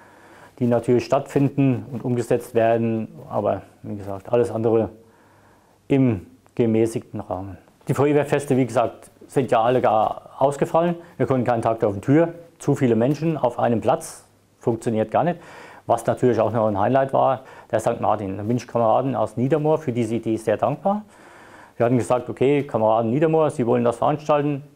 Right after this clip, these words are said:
Tun wir, machen wir. Sie sollen sich den Ablauf, Organisation, lief alles über Niedermoor. Dann kamen die Anrufe. Ja, dann kamen Anrufe nicht nur aus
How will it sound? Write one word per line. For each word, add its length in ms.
Tun 240
wir, 340
machen 280
wir. 200
Sie 160
sollen 240
sich 240
den 320
Ablauf, 400
Organisation, 1000
lief 240
alles 240
über 300
Niedermoor. 500
Dann 160
kamen 260
die 120
Anrufe. 540
Ja, 180
dann 120
kamen 300
Anrufe 380
nicht 200
nur 100
aus 420